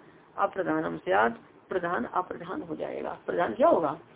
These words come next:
मतलब तब भी कारण रूप से नहीं रहेगा, कार्य रूप से ही बना रहेगा। बताइए समझ में?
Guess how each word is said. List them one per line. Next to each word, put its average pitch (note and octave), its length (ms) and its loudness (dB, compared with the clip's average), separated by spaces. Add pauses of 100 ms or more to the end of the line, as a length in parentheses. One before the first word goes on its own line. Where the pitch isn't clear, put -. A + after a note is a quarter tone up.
(320)
मतलब A3+ 340 0
तब A#3 120 8
भी B3 100 -4
कारण A#3+ 300 6
रूप C4+ 200 4
से C4 140 4
नहीं B3+ 200 2
रहेगा, B3+ 340 8
कार्य A#3 280 6
रूप A#3+ 180 2
से A#3 120 4
ही C#4 80 0
बना C4+ 200 4
रहेगा। B3+ 380 -2 (1300)
बताइए G3+ 240 2
समझ D#4+ 180 0
में? E3 160 -4